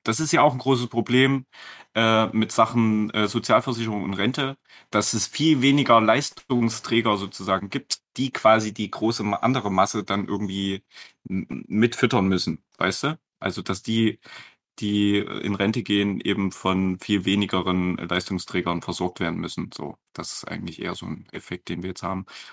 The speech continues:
Und mal gucken, vielleicht kriegen wir auch wieder geburtenstarke Jahrgänge, wo dann durchschnittlich jeder zwei bis drei Kinder hat wieder. Aber wie ist es denn aktuell? Was würdet ihr sagen? Aktuell,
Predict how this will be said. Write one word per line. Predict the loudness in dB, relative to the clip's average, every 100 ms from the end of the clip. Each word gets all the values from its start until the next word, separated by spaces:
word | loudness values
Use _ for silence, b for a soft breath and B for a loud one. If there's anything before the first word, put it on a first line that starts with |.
| B _
Und | 6 8 8 6 4 -2 -8 _ _ _ _ _ _ _ _ _ _ _ _ _ _ _ _ _ _ _ _
mal | 0 4
gucken, | 4 4 2
vielleicht | 4 2 4
kriegen | 4 4
wir |
auch | 2 2
wieder | 0 0
geburtenstarke | -2 -4 -2 0 -2 -4 -8 2 2 2 0 0 -2 -2
Jahrgänge, | 2 2 2 2 0 0
wo | 0
dann | 0 0 0 -2
durchschnittlich | -2 -2 -2 -4 -4 -2
jeder | -2 -2
zwei | -2 -2
bis | -2 -4
drei | -2 0 0 -2 -6 -4
Kinder | -4 -2
hat | -6 -4
wieder. | -4 0 2
Aber | 4 2 0 0
wie | 4
ist | 4 4
es | 4
denn | 2
aktuell? | 2 0 0 2 2
Was | 0 0
würdet | -2 -2 0
ihr | 0
sagen? | 2 2 0
Aktuell, | -6 -4 0 4 4 2